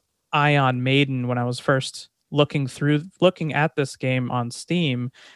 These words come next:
And I remember I just kinda, like, put it on my wish list and kinda forgot about it for a while until I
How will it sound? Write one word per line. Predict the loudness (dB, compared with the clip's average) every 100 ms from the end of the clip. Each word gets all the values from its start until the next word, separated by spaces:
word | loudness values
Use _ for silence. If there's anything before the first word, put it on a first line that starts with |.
| -2
And | 2
I |
remember | 4 4
I | 4
just | 2 0
kinda, | 0 0
like, | -2 0
put | 2
it | 4
on | 2
my | 2
wish | 2 2 0
list | -2 -2 -4
and |
kinda | -2 -2
forgot | -2 -2 0 0
about | 0 -2
it | -4
for | -2 0
a |
while | 4 4 4
until | 0 -2 0
I | 0 -2